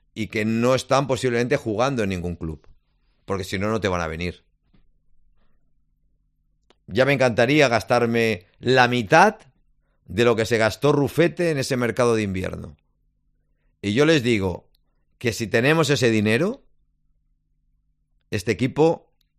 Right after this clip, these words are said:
va hacia arriba seguro. Que va a ir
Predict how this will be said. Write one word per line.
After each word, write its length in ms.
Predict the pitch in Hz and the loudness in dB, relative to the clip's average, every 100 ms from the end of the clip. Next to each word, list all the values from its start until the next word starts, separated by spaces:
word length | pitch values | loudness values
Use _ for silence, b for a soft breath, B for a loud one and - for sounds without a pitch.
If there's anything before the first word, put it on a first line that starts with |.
| _ _ _ - | _ _ _ -4
va 400 | 95 131 - _ | 0 0 0 _
hacia 280 | 95 - 101 | -10 -6 -4
arriba 460 | 98 143 147 - _ | -2 -2 -4 -6 _
seguro. 640 | - 107 98 123 82 - _ _ _ _ _ _ _ _ _ _ _ _ - | -10 -8 -4 -4 -6 -10 _ _ _ _ _ _ _ _ _ _ _ _ -4
Que 100 | 117 | 4
va 80 | 165 | 4
a 60 | |
ir 280 | 190 98 | 4 0